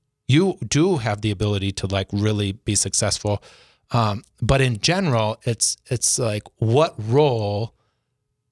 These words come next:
does a person have to make a commitment to something? Or is it always the church's, the organized parish job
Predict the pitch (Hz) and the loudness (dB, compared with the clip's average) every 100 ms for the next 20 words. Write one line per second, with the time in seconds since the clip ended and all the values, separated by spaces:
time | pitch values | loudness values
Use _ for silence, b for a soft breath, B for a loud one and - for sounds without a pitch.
0 | - 110 127 123 117 104 - _ _ _ | -8 0 2 4 2 0 -4 _ _ _
1 | _ _ - - - 156 151 - 117 98 | _ _ -6 -2 2 4 4 2 -2 0
2 | 110 101 98 98 - - _ _ _ _ | 0 0 0 -4 -6 -18 _ _ _ _
3 | _ _ _ _ - 123 131 127 117 113 | _ _ _ _ 0 4 4 2 -2 -2
4 | 110 131 151 120 104 - 107 - 98 - | 2 2 2 0 -2 -2 0 0 -2 -4
5 | 101 98 98 _ _ _ _ _ _ _ | -4 -4 -6 _ _ _ _ _ _ _
6 | _ 135 131 120 127 - 131 131 139 127 | _ 2 4 2 -2 0 2 4 2 0
7 | 107 113 - 123 - 107 - - - _ | -2 -2 0 0 0 0 -2 -4 -6 _
8 | - - 131 127 120 107 104 - - 127 | -6 2 2 2 2 2 0 -2 0 2
9 | 113 104 - 113 131 110 95 98 | 2 2 -2 0 2 2 0 -6